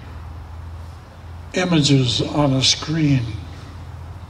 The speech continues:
talking heads and words running across.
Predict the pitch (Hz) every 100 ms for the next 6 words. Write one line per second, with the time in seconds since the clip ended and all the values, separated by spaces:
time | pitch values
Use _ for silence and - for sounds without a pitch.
0 | - - - - - - - - - 165
1 | 143 156 147 123 - - - - - -
2 | - - - 127 123 139 156 139 120 -
3 | 120 - - 117 - 127 113 - - -